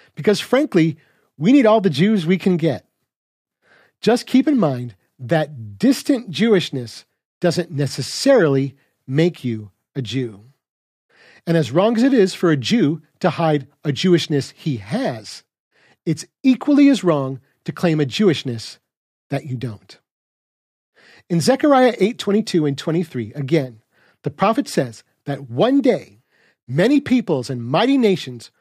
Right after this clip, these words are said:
will come in to seek Adonai Tsevaot in Yerushalayim, and to appease the face of Adonai. This is what Adonai Tsevaot says.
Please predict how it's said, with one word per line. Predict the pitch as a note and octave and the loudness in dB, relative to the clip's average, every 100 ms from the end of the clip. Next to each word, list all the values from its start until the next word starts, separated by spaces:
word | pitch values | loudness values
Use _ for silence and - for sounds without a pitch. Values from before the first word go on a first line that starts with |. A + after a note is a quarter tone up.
| _ - | _ -6
will | D3+ | -6
come | C#3 - B3+ B3 | -4 -2 0 2
in | D#3+ C#3+ | -2 -2
to | E3 | -6
seek | - E3 - | -4 -6 -4
Adonai | F3+ A3 A3 A3 | 0 2 2 0
Tsevaot | A3 A3 G#3 G#3+ D#3 A#2 - _ _ - | 0 0 0 0 -2 -4 -14 _ _ -6
in | E3+ | -2
Yerushalayim, | F3+ F3 E3 F3 D3 B2 G#2+ G#2+ _ _ _ _ _ - | 2 2 2 0 -2 -4 -14 -20 _ _ _ _ _ -6
and | F#3+ | -2
to | A#3 | 2
appease | A3 - C#4 B3 E3 | 0 0 0 0 0
the | D3+ | -4
face | - A#3+ E3 G#2+ - - _ - | -4 0 0 -2 -18 -20 _ -8
of | D#3 | -2
Adonai. | E3 D3+ A#2+ F#2+ F2+ _ _ _ _ _ _ _ - _ - | 0 0 -6 -14 -20 _ _ _ _ _ _ _ -20 _ -4
This | B2 C4+ E4 | 2 2 2
is | A3 | 2
what | B3 B3+ | 2 2
Adonai | - A3+ A3+ A3 | 0 2 2 2
Tsevaot | A3 G#3 F#3+ G#3 E3+ D#3 | 0 0 2 2 0 -4
says. | - C3+ A#2 - - | -6 -8 -8 -20 -20